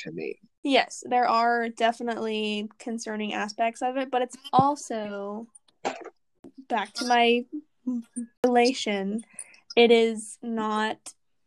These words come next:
Speaker 2: you're not, I, personally,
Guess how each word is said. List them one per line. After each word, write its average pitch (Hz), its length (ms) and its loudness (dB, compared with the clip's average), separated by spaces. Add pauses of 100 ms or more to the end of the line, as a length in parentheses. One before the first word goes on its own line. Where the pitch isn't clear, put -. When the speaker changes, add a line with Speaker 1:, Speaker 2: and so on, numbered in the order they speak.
(640)
Speaker 2:
you're 262 160 0
not, 262 320 6 (300)
I, 302 440 0 (840)
personally, 220 880 -4